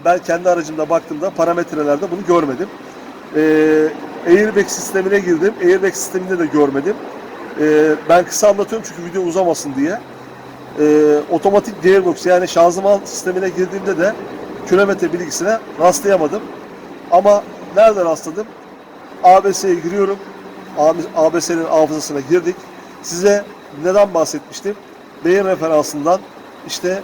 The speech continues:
e, sürüm bilgilerinden bahsetmiştim. Burada kalibrasyon numarası var, sıfır sıfır diye. E,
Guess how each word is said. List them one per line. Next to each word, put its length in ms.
e, 500
sürüm 300
bilgilerinden 600
bahsetmiştim. 580
Burada 200
kalibrasyon 720
numarası 400
var, 120
sıfır 280
sıfır 320
diye. 220
E, 380